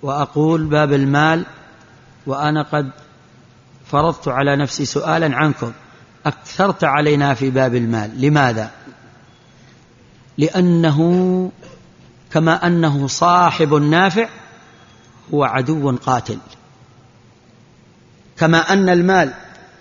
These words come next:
صاحب نافع هو عدو قاتل يقتلك على حين غرة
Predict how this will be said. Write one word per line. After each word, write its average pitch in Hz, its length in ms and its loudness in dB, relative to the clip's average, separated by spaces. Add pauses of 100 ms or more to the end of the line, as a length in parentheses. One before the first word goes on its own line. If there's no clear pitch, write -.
صاحب 160 480 2
نافع 175 500 2 (680)
هو 156 140 4
عدو 180 600 4 (920)
قاتل 139 720 2 (680)
يقتلك 139 680 -2
على 127 360 -4
حين 180 360 -2
غرة 107 400 -4